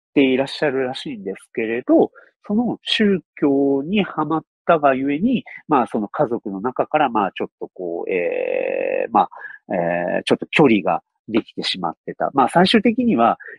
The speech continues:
えー、その、えー、ご実家の、まあ言ったらそのおじさんが直系の、えーと、親の方から、まあもう、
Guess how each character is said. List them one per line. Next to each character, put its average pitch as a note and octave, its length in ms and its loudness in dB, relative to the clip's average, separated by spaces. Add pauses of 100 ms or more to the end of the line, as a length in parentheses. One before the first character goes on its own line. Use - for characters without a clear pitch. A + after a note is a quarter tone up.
え F2+ 1040 -4
ー、 - 40 -12
そ G#2+ 140 -4
の、 F#2 260 -6 (800)
え - 20 -20 (880)
ー、 C3+ 40 -2
ご C#3 140 6
実 B2 220 0
家 A#3+ 120 6
の、 C4 180 8
ま B2+ 160 2
あ - 20 0
言 G#2+ 100 -2
っ - 20 -16
た A2 100 -2
ら F#2+ 60 -4
そ A2+ 120 -8
の G2+ 120 -4
お A#2 100 -4
じ D3 80 -6
さ G3 140 -2
ん A3 40 -2
が A#3+ 140 2
直 C3 180 2
系 A2+ 160 0
の、 A2+ 380 -2
え G#2 160 -4
ー G2 100 -6
と、 G2 200 -4
親 G#2+ 360 -2
の G#2+ 180 -14 (140)
方 - 240 0
か B3+ 120 6
ら、 B3 100 8
ま B2+ 120 2
あ G2+ 40 0
も G2 300 -8
う、 - 20 -10